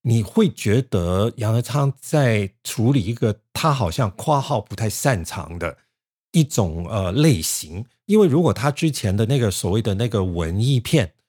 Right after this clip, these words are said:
呃，的这个类型，他真的就是示范了他可以是像恐怖分子那样做，或者像是青梅竹马那样做，完全不一样的。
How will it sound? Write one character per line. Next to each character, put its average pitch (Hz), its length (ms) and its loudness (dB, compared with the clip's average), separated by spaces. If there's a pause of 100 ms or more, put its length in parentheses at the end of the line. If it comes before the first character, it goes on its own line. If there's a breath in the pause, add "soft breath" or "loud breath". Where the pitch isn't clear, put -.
(280)
呃， 101 120 0
的 135 140 0
这 135 160 0
个 107 120 2
类 117 180 4
型， 92 200 -4
他 113 460 0
真 143 180 2
的 117 100 4
就 107 200 0
是 98 220 -4
示 120 240 0
范 98 280 0
了 90 140 -6
他 104 380 -2 (100)
可 110 140 0
以 95 120 0
是 95 480 -2 (220 loud breath)
像 120 180 2
恐 87 200 -4
怖 98 80 -2
分 117 160 0
子 - 120 -6
那 92 60 -4
样 92 180 0
做， 101 240 0
或 98 140 -4
者 85 140 -4
像 95 260 -2
是 101 240 -6
青 104 160 -6
梅 95 80 0
竹 101 120 -6
马 101 100 -2
那 87 80 -4
样 95 100 -2
做， 90 100 -6
完 120 160 2
全 127 160 4
不 123 120 4
一 90 40 0
样 95 140 0
的。 76 100 -12